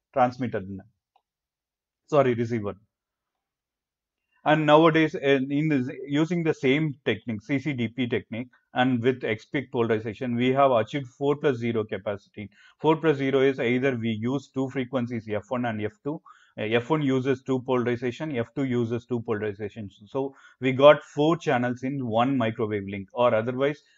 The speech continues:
we can use four different frequencies, uh, with different polarizations, F one, F two, F three, and F four, using different polarizations. Okay, let's move on to the second,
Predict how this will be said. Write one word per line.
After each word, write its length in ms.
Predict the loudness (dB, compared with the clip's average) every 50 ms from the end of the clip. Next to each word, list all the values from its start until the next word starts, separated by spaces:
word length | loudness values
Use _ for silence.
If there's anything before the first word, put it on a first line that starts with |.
| _ _ _
we 140 | -2 -2 0
can 200 | 2 0 0 2
use 320 | 2 0 0 0 -2 -4 -10 -8 -2
four 180 | 0 2 2 2
different 380 | 2 0 -2 -2 -2 -4 -2 -2
frequencies, 680 | -2 -4 -2 -4 -6 -6 -6 -6 -8 -8 -8 -12 _ _ -6
uh, 160 | -6 -4 -2
with 260 | -2 -4 -6 -6 -6 -6
different 380 | -6 -4 -4 -4 -6 -6 -4
polarizations, 880 | -4 -4 -2 -2 -2 -4 -4 -8 -12 -14 -14 -14 -16 -16 -16 -18 -20 _ _ _ _ _ _ -6
F 160 | -6 -2 0
one, 140 | 0 0 2
F 200 | 0 -2 -4 -4
two, 120 | -4 -4
F 160 | -4 -4 -6 _ _
three, 200 | -6 -4 -2 -2
and 240 | -4 -4 -6 -6
F 140 | -6 -6 -8
four, 340 | -6 -6 -6 -6 -6 -6 -10 -14 -16 -16 _ _ _ _ _ _ _
using 300 | -4 -2 -2 -2 0 0
different 360 | 0 0 0 -2 -2 -2 -4 -8 _ _ _ _ _ _ _ _ _ _ _ _ _ _ _ _ 2
polarizations. 760 | 4 4 6 4 2 0 -2 -4 -8 -8 -10 -14 -16 -18 -20 _ _ _ _ _ _ _ _ _ _ _ _ _ _ _ _ _ _ _ _ _ _ _ _ _ _ _ _ _ _ _ _ _ _ _ _ _ _ _ _ _ -4
Okay, 240 | -2 -2 -2 -4 -4
let's 300 | 0 2 2 2 2 0
move 220 | -2 -2 0 2 2
on 180 | 2 2 2
to 100 | 0 -2
the 140 | -2 -4 -6
second, 580 | -4 -4 -4 -4 -2 -4 -4 -4 -4 -6 -8